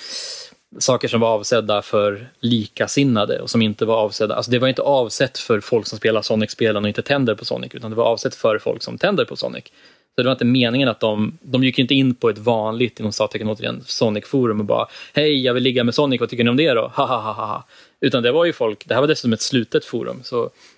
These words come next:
det var ju folk som på olika vis tog sig in på det här forumet då och, och tog skärmdumpar som de sen visade upp i en artikel på en annan spelsajt och sa att, ja, mer eller mindre att de här, de här Sonic,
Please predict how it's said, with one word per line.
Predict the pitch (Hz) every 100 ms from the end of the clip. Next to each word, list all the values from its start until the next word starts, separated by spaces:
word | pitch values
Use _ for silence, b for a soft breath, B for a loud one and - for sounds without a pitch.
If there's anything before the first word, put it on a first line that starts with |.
| b _ -
det |
var | 127
ju | 147
folk | 127 107
som | 110
på | 113
olika | 107 107
vis | 107
tog | - 123 110
sig | - 120
in | 143
på | 123
det | 117
här | 107
forumet | - 117 104 107 117
då | -
och, | 62 - 64 67 - b b b
och | _ 131 123 -
tog | 131 110
skärmdumpar | 127 110 110 123 - 117 117
som | 120
de | 110
sen | 110 107
visade | 110 107 113
upp | 113 -
i |
en | 113
artikel | 113 - - 123
på | 123 -
en | 62
annan | - 117 113 117 _
spelsajt | - - 110 - 135 - - b b b
och | - 113 104
sa | - 104
att, | 107 - 113 - - 131 - - _
ja, | 107
mer | 113
eller | 110
mindre | 107 104
att | 101
de | 101
här, | 104 113 -
de | 135 107
här | 107
Sonic, | - 110 104 - - -